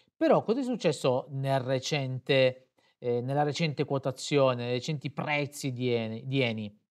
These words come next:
È successo che il titolo ha rotto quella vecchia resistenza,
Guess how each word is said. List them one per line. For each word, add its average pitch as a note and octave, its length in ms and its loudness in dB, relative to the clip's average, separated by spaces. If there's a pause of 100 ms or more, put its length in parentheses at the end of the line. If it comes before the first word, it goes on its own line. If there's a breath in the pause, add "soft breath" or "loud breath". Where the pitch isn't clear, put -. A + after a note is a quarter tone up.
(540)
È - 80 -18
successo D3 420 -2
che G#2+ 340 -2 (400 soft breath)
il D#3+ 140 0
titolo A2+ 580 -2
ha A2 200 -8
rotto C3+ 540 4
quella F#2+ 200 -16
vecchia G2 300 -20
resistenza, F#2+ 840 -14